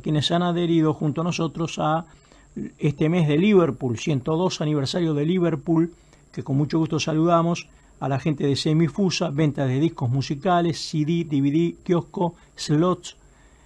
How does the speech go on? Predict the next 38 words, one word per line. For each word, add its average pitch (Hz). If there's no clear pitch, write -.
instrumentos 165
en 131
Paso 165
Molino, 170
Semifusa, 185
Graciada 151
cuarenta 147
y -
uno 165
cuarenta 143
y -
uno, 170
teléfono 147
veintitrés 143
cero 147
siete, 165
cero 147
uno 175
diecisiete, 165
Semifusa. 160
Y 160
a 160
la 160
distribuidora 190
La 180
Cuchilla, 165
productos 160
porcinos, 180
chacinados, 160
productos 151
de 131
granja, 160
La 131
Cuchilla, 160
San 160
Quintín 151
y 160
Boloñese, 160